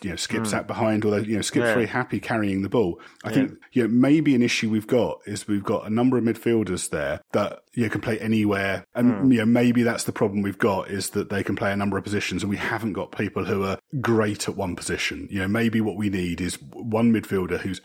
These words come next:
Speaker 1: absolutely, <laughs> you know, nailed on one position and we can fit
Speaker 2: Or
Speaker 1: the others around them rather than a bit of a mix and match.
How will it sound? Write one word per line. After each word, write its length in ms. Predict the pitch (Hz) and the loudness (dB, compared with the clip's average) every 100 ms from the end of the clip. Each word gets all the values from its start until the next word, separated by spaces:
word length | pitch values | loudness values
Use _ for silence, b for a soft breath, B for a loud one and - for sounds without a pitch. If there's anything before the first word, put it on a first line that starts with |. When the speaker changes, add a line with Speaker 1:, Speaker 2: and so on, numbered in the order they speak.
| _ - 113 - | _ -2 -2 -4
Speaker 1:
absolutely, 880 | - 113 98 98 98 104 143 98 - _ | -2 0 0 0 -2 0 0 0 -10 _
<laughs> 100 | - | -10
you 80 | 87 | -10
know, 100 | 80 _ _ - | -12 _ _ 2
nailed 460 | 123 127 110 107 | 4 4 2 0
on 160 | 98 95 | 0 -2
one 180 | 95 95 | -4 -4
position 380 | 101 - 90 82 _ - | -4 -4 -6 -8 _ -4
and 100 | 104 | -2
we 80 | 107 | 0
can 140 | 135 | 2
fit 100 | 240 | 2
Speaker 2:
Or 40 | 113 | 0
Speaker 1:
the 80 | |
others 200 | 101 104 | -2 -2
around 340 | 107 104 101 90 | 0 0 0 -2
them 280 | 87 90 82 | -4 -6 -4
rather 260 | 110 98 98 | -4 -2 -4
than 100 | 95 | -4
a 40 | |
bit 160 | 104 90 | -4 -4
of 80 | 95 | -4
a 60 | |
mix 240 | 92 - 101 | -4 -4 -4
and 100 | 92 | -2
match. 420 | 87 78 - | -4 -6 -10